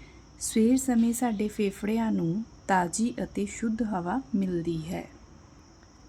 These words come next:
ਸਵੇਰ ਦੀ ਸੈਰ ਨਾਲ ਸਰੀਰ ਚੁਸਤ ਰਹਿੰਦਾ ਹੈ ਤੇ ਸਾਰਾ ਦਿਨ ਕੰਮ ਕਰਨ ਨੂੰ ਦਿਲ ਕਰਦਾ ਹੈ। ਸਵੇਰ ਦੇ ਸ਼ਾਂਤ ਵਾਤਾਵਰਣ ਤੋਂ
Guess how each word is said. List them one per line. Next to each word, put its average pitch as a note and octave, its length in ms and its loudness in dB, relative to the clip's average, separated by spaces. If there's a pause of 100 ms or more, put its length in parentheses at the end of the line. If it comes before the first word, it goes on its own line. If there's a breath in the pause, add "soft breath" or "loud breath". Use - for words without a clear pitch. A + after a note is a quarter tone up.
(580 loud breath)
ਸਵੇਰ B3 380 4
ਦੀ C4 220 8
ਸੈਰ F#3 360 2
ਨਾਲ E3+ 460 0
ਸਰੀਰ G3 380 -2 (120)
ਚੁਸਤ - 380 -4
ਰਹਿੰਦਾ F3+ 400 0
ਹੈ F3 340 -4 (160)
ਤੇ G#3+ 160 2
ਸਾਰਾ F3+ 400 -2
ਦਿਨ F#3 280 -2
ਕੰਮ F#3 380 -2
ਕਰਨ E3+ 300 -4
ਨੂੰ A#3+ 280 0
ਦਿਲ F#3+ 280 0
ਕਰਦਾ F3+ 420 -8
ਹੈ। F#3 260 -8 (720 loud breath)
ਸਵੇਰ A3+ 320 4
ਦੇ B3 220 4
ਸ਼ਾਂਤ G#3 480 0
ਵਾਤਾਵਰਣ F3 600 -2
ਤੋਂ F3 340 -2